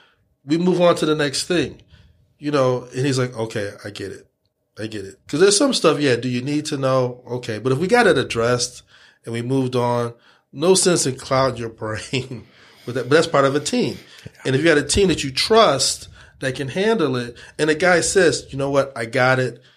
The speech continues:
Speaker 1: I'll get it taken care of. I don't have to worry about it no more." But if you
Speaker 2: Yeah.
Speaker 1: don't know a guy,
Speaker 2: You worry about it.
Speaker 1: you worry about it.
Speaker 2: Yeah. I worry about it. I'm,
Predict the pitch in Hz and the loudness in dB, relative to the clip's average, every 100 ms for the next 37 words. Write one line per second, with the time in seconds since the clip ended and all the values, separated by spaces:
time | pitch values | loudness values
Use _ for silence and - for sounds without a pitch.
0 | _ _ _ 117 123 123 120 131 123 123 | _ _ _ -6 -4 -2 -4 -6 -10 -6
1 | 143 143 135 131 _ _ 120 135 135 165 | -4 0 0 -2 _ _ -4 -4 -4 -4
2 | 170 123 107 98 - - 123 139 151 147 | -4 -4 -8 -12 -20 -8 -4 2 2 4
3 | 254 330 165 120 127 160 _ _ _ _ | 4 4 4 2 0 -4 _ _ _ _
4 | 90 87 90 76 58 - _ - 202 247 | -10 -6 -6 -8 -14 -16 _ -10 4 6
5 | 247 175 127 107 - 64 - _ _ _ | 6 4 0 -2 -8 -18 -20 _ _ _
6 | _ _ _ _ _ _ _ _ 127 107 | _ _ _ _ _ _ _ _ -2 -2
7 | 87 90 - 87 - _ _ _ _ _ | -2 -6 -6 -10 -12 _ _ _ _ _
8 | _ _ _ 131 165 135 | _ _ _ 2 2 0